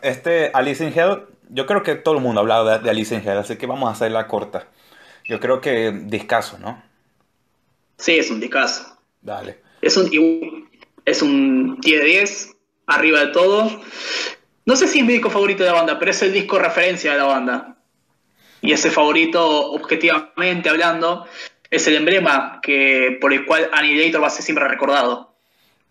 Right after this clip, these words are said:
Speaker 1: Un disco que salió quizás muy tarde, ¿no? Que es lo que hasta el propio Jeff dice siempre.
Speaker 2: Sí, sí, salió, teniendo en cuenta que la banda llevaba ya hace más de dos años, creo.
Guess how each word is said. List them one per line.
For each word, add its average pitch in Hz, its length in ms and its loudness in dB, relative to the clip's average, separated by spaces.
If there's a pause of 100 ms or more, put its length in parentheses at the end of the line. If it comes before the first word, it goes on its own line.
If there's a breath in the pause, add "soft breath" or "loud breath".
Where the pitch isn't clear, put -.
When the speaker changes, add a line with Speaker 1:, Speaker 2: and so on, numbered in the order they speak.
(160)
Speaker 1:
Un 120 140 -12
disco 113 240 -6
que 127 100 -6
salió 120 280 -4
quizás 127 280 -4
muy 123 160 -4
tarde, 117 340 0
¿no? 147 180 -4
Que 120 100 -12
es 113 60 -10
lo 123 120 -4
que 117 460 -4
hasta 117 180 -8
el 117 80 -4
propio 123 300 -6
Jeff 131 220 -4
dice 120 280 -4
siempre. 110 380 -10 (2500 loud breath)
Speaker 2:
Sí, 208 440 0
sí, 190 240 0
salió, 170 840 0 (200)
teniendo 190 220 0
en 180 40 2
cuenta 196 220 2
que 170 280 2
la 160 120 2
banda 175 240 0
llevaba 165 380 2
ya 165 180 2
hace 165 220 -2
más 156 160 2
de 151 60 0
dos 156 180 0
años, 170 300 2
creo. 139 480 0